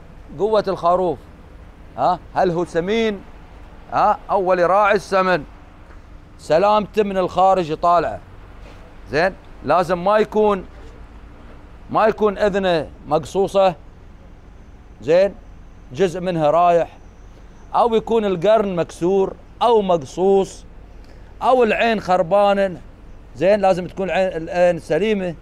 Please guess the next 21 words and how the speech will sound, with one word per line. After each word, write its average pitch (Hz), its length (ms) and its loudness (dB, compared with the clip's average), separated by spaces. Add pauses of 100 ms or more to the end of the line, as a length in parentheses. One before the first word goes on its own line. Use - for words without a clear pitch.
(560)
ما 226 280 0
في 233 220 0
مخاط، 202 540 0
ما 180 160 0
مخاط 190 420 -2
على 170 200 -4
خشمه، 190 600 -2
لأن 160 200 -4
المخاط 185 400 -2
يدل 180 200 -4
على 170 180 -2
التهاب 165 380 -2
الرئوي. 147 480 -4 (1200)
زين؟ 151 280 -2 (1400)
وشكل 240 460 0
الخارجي، 185 720 2
فتكون 240 600 0
بهالشكل، 208 760 2 (760)
ها؟ 208 280 0 (380)
تكون 202 340 -2
بهالشكل 190 720 -2